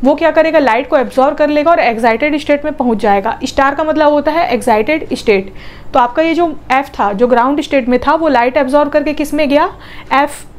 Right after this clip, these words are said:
star में गया, या कहना चाहिए excited हो गया। अब इसके बाद ये जो molecule है वो normal condition में क्या करेगा, वापस ground state में आएगा, यानी F के condition में आएगा और energy emit करेगा।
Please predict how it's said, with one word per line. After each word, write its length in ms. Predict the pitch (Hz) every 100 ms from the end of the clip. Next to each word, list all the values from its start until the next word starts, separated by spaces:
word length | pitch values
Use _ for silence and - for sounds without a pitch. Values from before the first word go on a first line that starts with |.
| -
star 280 | - 254 277
में 140 | 294
गया, 140 | 311
या 160 | 330 277
कहना 240 | 285 269
चाहिए 200 | 277 330 -
excited 520 | 240 233 226 240 226
हो 80 | 208
गया। 260 | 196 214 - - - -
अब 100 | 294
इसके 260 | 302 294 330
बाद 240 | 220 190 - - - - 277
ये 100 | 320
जो 180 | 370
molecule 520 | 339 254 247 - 294 254
है 160 | 202 202 - - -
वो 80 | 285
normal 320 | 302 269 311
condition 400 | 349 339 330 330
में 140 | 330 330
क्या 160 | 339
करेगा, 440 | 330 269 214 262 381 - - - - -
वापस 320 | 233 330 320
ground 320 | 302 320 339
state 280 | 320 339 330
में 80 | 339
आएगा, 300 | 262 294 339
यानी 280 | 330 294 294
F 180 | 254 277
के 120 | -
condition 400 | 330 320 311 339
में 120 | 330 311
आएगा 260 | - 359
और 140 | 359 339
energy 420 | 254 247 247 254
emit 340 | - 269 277
करेगा। 440 | 269 220 202 202